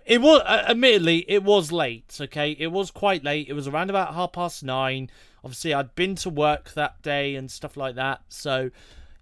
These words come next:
yeah, so I kind of missed, um, that episode. So, I am gonna go back and watch it,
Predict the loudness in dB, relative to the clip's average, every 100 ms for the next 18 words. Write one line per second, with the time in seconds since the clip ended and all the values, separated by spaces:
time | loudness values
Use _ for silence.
0 | _ -8 2 2 2 -2 -2 -2 -4 -2
1 | -2 -2 -4 -4 -4 -6 -6 -14 -16 -20
2 | _ _ _ _ -6 0 2 2 2 -2
3 | -8 _ -2 0 0 -2 -4 -6 -4 -4
4 | -6 -10 -16 _ _ _ _ _ -14 -6
5 | 2 6 6 6 4 0 -6 _ _ _
6 | 4 6 8 4 2 -2 2 4 4 2
7 | 2 4 2 2 2 2